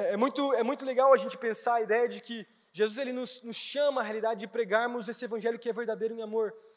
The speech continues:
Pensando no momento que nós vivemos culturalmente. Nós vivemos um momento, é, difícil hoje em dia. As verdades têm sido relativizadas.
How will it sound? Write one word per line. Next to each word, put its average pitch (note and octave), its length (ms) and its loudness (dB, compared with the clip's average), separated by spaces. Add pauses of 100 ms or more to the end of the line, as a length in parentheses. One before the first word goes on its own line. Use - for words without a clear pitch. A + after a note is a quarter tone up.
(460)
Pensando B3+ 400 2
no C#4 120 0
momento C4 220 2
que - 80 -4
nós B3 160 0
vivemos A#3+ 220 -2
culturalmente. G#3 800 -6 (760)
Nós A3 200 2
vivemos A3+ 260 -4
um B3+ 80 -2
momento, B3 540 0 (840)
é, F#3 400 -2 (580)
difícil A#3 520 -4
hoje G3 120 -4
em F#3+ 40 -6
dia. D#3 300 -10 (800)
As G#3 140 2
verdades A3+ 460 -2
têm A3+ 120 -8
sido G#3+ 240 -12
relativizadas. G3 960 -6